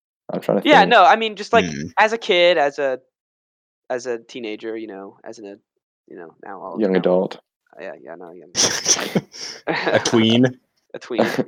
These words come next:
Speaker 1: I went as, uh, I went as one of the Ninja Turtles one year. That was pretty awesome.
Speaker 2: Did you have three other friends, or was it just you?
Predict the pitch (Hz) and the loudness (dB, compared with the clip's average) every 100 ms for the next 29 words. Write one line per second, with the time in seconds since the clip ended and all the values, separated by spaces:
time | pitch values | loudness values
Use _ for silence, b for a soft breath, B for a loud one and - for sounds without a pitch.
0 | 95 101 117 127 110 107 104 92 71 67 | 2 6 6 6 6 8 8 8 4 2
1 | 101 117 101 98 - 95 98 90 90 98 | 4 4 2 -2 -6 0 2 2 2 0
2 | 90 92 90 85 85 87 90 87 92 - | 0 2 4 2 0 -2 -2 0 0 0
3 | - 82 85 87 - 92 92 _ _ _ | -4 -4 -2 -4 -6 -12 -12 _ _ _
4 | _ _ _ _ _ _ _ 120 120 113 | _ _ _ _ _ _ _ -8 0 0
5 | - 110 101 - 82 135 139 107 - - | 2 -2 -2 -4 -4 -4 -6 -8 -12 -16
6 | - - | -16 -16